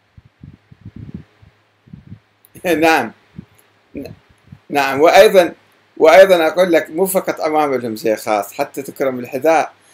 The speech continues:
لهم حذاء خاص، لازم تمشي هذا ال-، البابوج يسموه يعني.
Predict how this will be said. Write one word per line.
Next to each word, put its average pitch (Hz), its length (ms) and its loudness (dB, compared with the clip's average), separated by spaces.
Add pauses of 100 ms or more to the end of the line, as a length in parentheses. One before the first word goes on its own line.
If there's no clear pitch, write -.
(240)
لهم 151 200 0
حذاء 127 340 -2
خاص، 127 480 -4
لازم 120 280 -8
تمشي 131 360 -10
هذا 113 240 -4
ال-، 107 100 -12 (600)
البابوج 120 560 -2
يسموه 113 440 -4
يعني. 101 300 -8